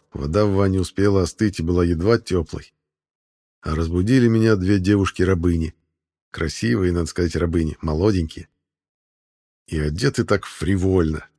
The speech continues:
Впрочем, одеты они так, как и положено одеваться рабам. То есть минимум одежды, дабы хозяин лишним не тратился. На обеих надеты набедренные повязки, едва прикрывающие задницу.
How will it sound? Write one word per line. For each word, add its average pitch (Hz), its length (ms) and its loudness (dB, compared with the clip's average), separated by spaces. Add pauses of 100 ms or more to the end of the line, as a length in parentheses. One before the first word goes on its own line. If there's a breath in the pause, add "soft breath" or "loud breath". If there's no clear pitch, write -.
(500)
Впрочем, 104 380 -4
одеты 104 320 2
они 101 180 2
так, 104 180 0
как 90 180 -4
и 95 40 -4
положено 80 460 0
одеваться 78 360 -4
рабам. 78 380 -2 (540)
То 110 100 0
есть - 260 -2
минимум 98 460 2
одежды, 98 420 2
дабы 90 220 0
хозяин 98 420 2
лишним 90 340 0
не 87 100 0
тратился. 87 540 -2 (1000)
На 73 160 -6
обеих 113 380 0
надеты 98 380 2
набедренные 90 520 2
повязки, 90 560 0 (220)
едва 85 320 -2
прикрывающие 85 680 -2
задницу. 82 540 -2